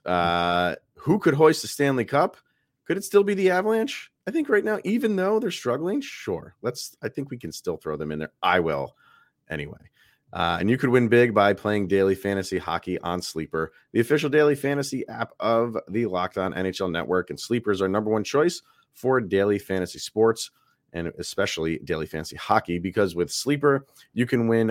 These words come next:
one hundred times your cash in daily fantasy hockey contests. All you have to do is pick whether studs like Nathan MacKinnon or Cale Makar will record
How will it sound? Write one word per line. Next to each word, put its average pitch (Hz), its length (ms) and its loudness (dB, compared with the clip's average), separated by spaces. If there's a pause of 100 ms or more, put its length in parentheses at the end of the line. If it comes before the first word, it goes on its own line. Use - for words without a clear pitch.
one 104 280 0
hundred 151 380 -2
times 139 280 0
your 131 160 0
cash 113 480 -2
in 120 460 0
daily 110 400 4
fantasy 104 520 -2
hockey 95 540 -2 (460)
contests. - 760 0
All 98 120 4
you 98 80 6
have 95 160 2
to 90 80 -8
do 131 180 4
is 117 120 2
pick 123 300 0
whether 110 360 6
studs 113 760 0 (340)
like 78 160 -4
Nathan 113 320 2
MacKinnon 135 400 4
or - 40 0
Cale 131 280 2
Makar 120 480 4
will 127 300 6
record 110 520 0